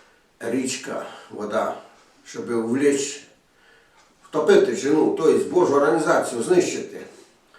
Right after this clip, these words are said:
Ну, показує, жена не пила, Божа організація не п'є таку воду і такі обмани, котрі запроваджує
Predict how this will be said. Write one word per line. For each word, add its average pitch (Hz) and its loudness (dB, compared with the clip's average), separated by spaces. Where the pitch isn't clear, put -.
Ну, - 4
показує, - -4
жена 190 4
не 202 6
пила, 202 4
Божа 156 0
організація 143 2
не 113 0
п'є - 0
таку - -2
воду 120 0
і - -10
такі 123 -4
обмани, 123 0
котрі 180 2
запроваджує 180 6